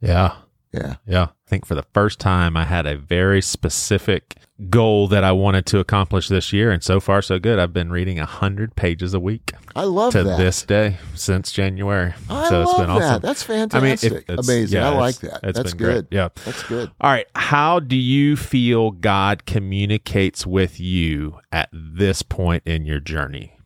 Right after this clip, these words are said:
Speaker 1: So I know that for me, in my earlier days of following Christ, not that I get it right nowadays, I can still miss it. But I think as a younger Christian, I was just, I was trying to figure out, "Hey, how,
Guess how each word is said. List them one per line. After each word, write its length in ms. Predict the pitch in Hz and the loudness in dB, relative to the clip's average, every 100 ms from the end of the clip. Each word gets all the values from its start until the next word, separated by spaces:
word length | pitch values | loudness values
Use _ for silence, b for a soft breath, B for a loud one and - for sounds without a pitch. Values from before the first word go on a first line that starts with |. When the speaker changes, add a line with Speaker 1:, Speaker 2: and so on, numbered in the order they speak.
| _ _ | _ _
Speaker 1:
So 380 | - 101 85 80 | -2 0 2 0
I 180 | 92 104 | 0 2
know 260 | 107 98 92 | 4 4 2
that 200 | 92 - | 0 -2
for 220 | - 90 | -4 -4
me, 640 | 82 95 95 90 85 85 82 B B B B B | -2 -2 -2 -2 -2 -4 -6 B B B B B
in 160 | - 92 | -4 0
my 180 | 90 90 - | 0 0 2
earlier 420 | 101 101 101 98 | 2 4 4 2
days 360 | 90 92 90 87 | 2 2 0 -2
of 80 | |
following 480 | - 95 87 87 87 | -2 0 0 -2 -6
Christ, 640 | - 95 87 87 85 - - - | -2 0 2 0 -2 -6 -8 -6
not 300 | 95 101 - | -2 -2 2
that 140 | 98 | 2
I 140 | 90 87 | 2 0
get 220 | 90 92 | 0 0
it 120 | 90 | 0
right 520 | 87 92 87 - - - | 0 2 2 -2 -12 -4
nowadays, 800 | 92 98 90 78 76 71 71 90 | 0 2 2 -2 -4 -6 -6 -6
I 80 | |
can 180 | 80 78 | -6 -8
still 540 | - - 95 90 85 73 | -4 2 4 4 0 -2
miss 320 | 95 95 - | 0 2 2
it. 220 | 80 71 - | -2 -2 -2
But 300 | 95 87 85 | 0 0 0
I 80 | |
think 380 | 90 95 87 - - | -2 0 -4 -4 -4
as 220 | 87 82 | -2 -2
a 160 | 82 | -2
younger 540 | 82 87 95 101 95 87 | -2 2 2 2 2 0
Christian, 840 | - 87 - - 82 80 80 80 B B B B - | 0 0 0 -2 -2 0 -2 -6 B B B B -2
I 120 | 85 | 0
was 340 | 90 87 - - | 0 0 -2 -6
just, 340 | - 101 98 - _ _ _ - | -2 0 0 -4 _ _ _ -4
I 60 | 90 | -2
was 140 | 87 | -2
trying 760 | - - - 104 123 123 90 80 | -2 -2 2 4 4 4 0 -2
to 140 | - 95 | -4 -2
figure 320 | - 85 85 | 0 0 2
out, 160 | 80 | 0
"Hey, 160 | - 104 | 0 -2
how, 400 | - 110 120 | 0 -2 -2